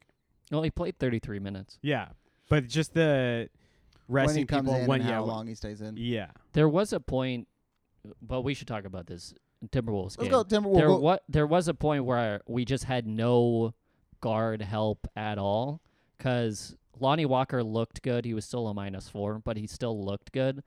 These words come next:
Speaker 1: But we didn't get contributions from Schroeder. We really didn't get a contribution from Troy Brown,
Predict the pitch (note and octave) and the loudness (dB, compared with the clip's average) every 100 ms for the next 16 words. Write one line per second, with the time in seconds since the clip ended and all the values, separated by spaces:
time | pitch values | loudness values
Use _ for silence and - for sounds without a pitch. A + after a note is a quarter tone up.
0 | _ _ _ A#2+ A2+ G#2 _ B2+ B2 B2+ | _ _ _ -4 -4 -6 _ -6 -2 -2
1 | B2 A#2+ A#2 A2+ G#2+ A2+ - A2+ - G#2+ | -4 -6 -6 -6 -6 -6 -6 -8 -8 -8
2 | - - A2+ A2 A2 A2+ _ _ _ - | -8 -6 -4 -2 -4 -8 _ _ _ -8
3 | G#2 A#2 A2 G#2+ - _ _ A2 B2 B2 | -2 -2 -2 -4 -8 _ _ -8 -6 -4
4 | A#2+ A#2 A2 G#2 - A2 - A2 G#2 - | -4 -4 -4 -8 -8 -10 -8 -6 -6 -8
5 | G#2 G#2+ F#2+ A2 G2 F#2+ G2 G2 F#2+ | -8 -8 -8 -6 -6 -6 -6 -6 -8